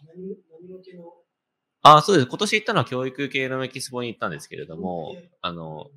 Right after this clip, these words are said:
Speaker 2: それより、コロナより前はそのマーケティングエキスポとか、デジタルエキスポとか、あの、か-、反則エキスポみたいなやつにいろいろ出てきて、で、ちょっとさ、コロナ後明けて、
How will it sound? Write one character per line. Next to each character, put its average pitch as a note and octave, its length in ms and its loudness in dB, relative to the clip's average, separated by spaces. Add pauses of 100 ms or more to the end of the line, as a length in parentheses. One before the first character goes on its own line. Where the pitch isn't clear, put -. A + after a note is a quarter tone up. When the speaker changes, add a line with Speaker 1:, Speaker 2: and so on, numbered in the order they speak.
(240)
Speaker 2:
そ C#3 100 2
れ D#3+ 100 6
よ E3 60 4
り、 B2+ 120 -4
コ D3 100 -2
ロ D#3+ 80 2
ナ D3 80 -2
よ G#2+ 80 0
り G2 60 -2
前 G#2 240 -4
は G2+ 160 -4
そ F#2 80 -12
の F2+ 80 -10
マ F2+ 160 -2
ー - 20 -6
ケ - 120 -6
テ F#2+ 100 -8
ィ F#2 60 -6
ン - 20 -10
グ F2 100 -6
エ F2 80 -6
キ F2+ 80 -16
ス - 100 -8
ポ D#2 220 -4
と - 100 -18
か、 - 220 -20 (380)
デ F2 80 6
ジ E2+ 120 -2
タ F2 100 6
ル F2 200 -4 (400)
エ - 60 -10
キ E2 120 -18
ス - 120 -8
ポ D2 180 -8
と C#2+ 60 -14
か、 - 100 -20 (440)
あ D#2 40 -4
の、 C#2 240 -14 (600)
か-、 D#2+ 260 -10
反 F#2 220 0
則 F2 180 -2
エ E2 60 2
キ E2 100 -8
ス - 100 -10
ポ D#2+ 160 -6
み D#2+ 80 -14
た D2 80 -12
い D2 60 -14
な C#2 80 -20 (600)
や - 100 0
つ D#2+ 100 -10
に D2+ 120 -8
い D2 40 -10
ろ D2+ 140 -4
い - 40 -4
ろ D2+ 60 -8 (160)
出 D2+ 120 -12
て D2 80 -16
き - 60 -20
て、 D2 420 -10
で、 A2+ 440 0
ち - 60 -14
ょ C3+ 60 -8
っ - 20 -20
と E2+ 80 -2 (220)
さ、 - 180 -16 (400)
コ A2 80 4
ロ G2+ 80 8
ナ F#2 100 0
後 F2+ 300 -6
明 D#2 80 -8
け E2 100 -10
て、 D2 360 -12